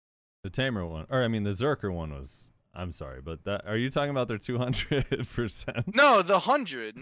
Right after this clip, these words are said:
Speaker 1: Oh, the hundred. I mean, I don't know. I, um, for me personally, this is, I, this is, like, everyone feels differently about this, but I, um, I don't, I can't stand the whole, like,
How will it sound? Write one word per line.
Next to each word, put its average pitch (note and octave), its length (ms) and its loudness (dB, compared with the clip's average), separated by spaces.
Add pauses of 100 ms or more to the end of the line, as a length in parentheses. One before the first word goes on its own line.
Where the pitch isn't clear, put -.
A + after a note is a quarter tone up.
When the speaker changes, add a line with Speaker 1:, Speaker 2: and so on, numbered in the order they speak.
Speaker 1:
Oh, B2+ 180 4
the A2+ 140 4
hundred. B2 320 0
I C#3+ 140 2
mean, D#3 200 -2
I C#3 200 2
don't A2+ 100 0
know. G#2+ 220 0
I, E3 160 2 (180)
um, D#3+ 180 -10 (280)
for F3 160 -2
me A3 180 0
personally, C3+ 640 0
this C3 240 0
is, B2 300 -4
I, B2 120 2 (200)
this A#2+ 260 -4
is, C3 80 -6
like, A2 200 0 (220)
everyone G#2+ 460 0
feels F2 280 -4
differently F#2 440 -4
about G2 360 0
this, G#2+ 320 -2 (460)
but A#2 360 2 (160)
I, C3+ 380 2
um, A2+ 760 0 (220)
I D#3+ 240 2
don't, A#2 420 0 (100)
I B2 120 2
can't C3+ 260 -2
stand G2 400 -2
the F2+ 80 -2
whole, F#2 240 0
like, E2+ 240 -2